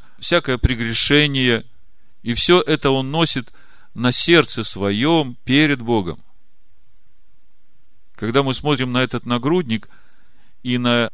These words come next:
эти драгоценные камни, которые на раменах, на плечах его, мы видим, что речь идет о двенадцати коленах Израиля.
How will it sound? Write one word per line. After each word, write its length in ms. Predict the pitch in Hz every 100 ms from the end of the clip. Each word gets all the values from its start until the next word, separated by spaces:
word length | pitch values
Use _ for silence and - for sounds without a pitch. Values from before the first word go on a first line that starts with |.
| -
эти 200 | 120 117
драгоценные 600 | 113 120 117 117 123 113
камни, 300 | 104 123 113
которые 380 | 101 107 113 110
на 120 | 110
раменах, 520 | 107 107 113 143 170 127
на 100 | 107
плечах 520 | 107 107 110 95 -
его, 280 | 90 80 67 - - - - - - - - -
мы 140 | 113
видим, 300 | 123 165 156
что 480 | 135 - 139 135 131 - - - -
речь 300 | 113 165 135
идет 240 | 135 151
о 60 | 120
двенадцати 460 | 117 131 135 -
коленах 460 | 107 113 113 104 101
Израиля. 460 | 92 80 69 -